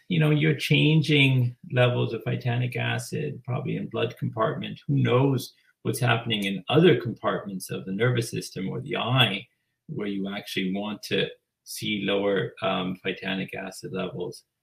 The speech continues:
occur. And so I, I am a little hesitant to say, you know,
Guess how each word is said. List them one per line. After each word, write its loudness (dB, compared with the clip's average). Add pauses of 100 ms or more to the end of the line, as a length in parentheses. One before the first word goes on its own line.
(260)
occur. -2 (440)
And 0
so 6 (440)
I, 0 (140)
I 0 (460)
am -2
a -10
little 8
hesitant 2
to -4
say, -2 (420)
you -6
know, -2